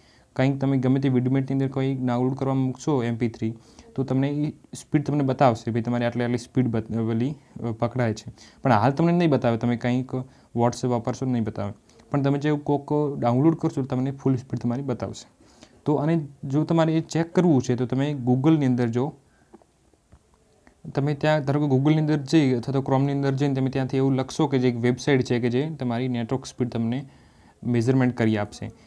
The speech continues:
જેનું ના-, અ, નામ છે fast dot com છે, બરોબર છે? તમે અહીંયા જેવું લખશો કે fast dot com, fast dot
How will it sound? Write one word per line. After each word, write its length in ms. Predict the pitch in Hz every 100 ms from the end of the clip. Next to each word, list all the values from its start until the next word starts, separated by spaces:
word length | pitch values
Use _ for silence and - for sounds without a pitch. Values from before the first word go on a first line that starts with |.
| _
જેનું 180 | - 135
ના-, 240 | 131 127 127
અ, 180 | 131
નામ 240 | 123 127 135
છે 120 | 147
fast 520 | 143 - 135 135 143
dot 140 | 127 131
com 400 | - - 120 107
છે, 140 | -
બરોબર 300 | 110 156 180
છે? 200 | 143 107 - - - -
તમે 200 | 131 160
અહીંયા 220 | 156 160
જેવું 280 | 156 151 160
લખશો 280 | 151 - 170
કે 80 | 156
fast 520 | - 135 135 - 135
dot 160 | 135 135 - -
com, 160 | 123 131 151 - - - _ - - - - _ - -
fast 560 | - 123 135 135 _ 143 139 147 143 - - - - _ _
dot 320 | 123 120 127